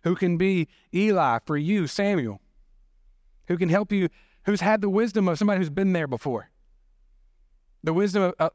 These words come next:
of having had the same struggles, of having to learn the same lessons. I hope there are godly counselors that you will listen to so that you can discern what God might be saying to you, because I believe God is saying something.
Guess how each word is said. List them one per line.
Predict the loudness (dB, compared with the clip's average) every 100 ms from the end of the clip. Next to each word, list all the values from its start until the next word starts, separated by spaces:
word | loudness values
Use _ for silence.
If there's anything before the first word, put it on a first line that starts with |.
| -2
of | -2
having | 0 0 0
had | 0 -2
the | -4
same | -2 -2 -2
struggles, | -2 -2 0 2 0 0
of |
having | 0 0 0
to | 0
learn | 0 0 0
the |
same | -4 -4 -2 0
lessons. | -2 -2 -2 -2 -4 -10 -8
I | -2 0
hope | 0
there | -2 -2
are |
godly | 0 0 0
counselors | 0 -2 -2 -2 0 0 -4 -12 -8
that | -6 -4
you | -2
will | 0 0
listen | 0 0 0 0
to | 2 0 0
so | -2 -2 -2
that | -2
you | -2
can | -2
discern | -2 -2 -2 -2 0
what | -2 0
God | 0 0
might | -2 -4
be | -4
saying | -2 0 -2
to | -4
you, | -4 -4
because | -4 -4 -2
I |
believe | -2 -2 0
God | 2 2 0
is | -2
saying | -2
something. | -2 -4 -6 -10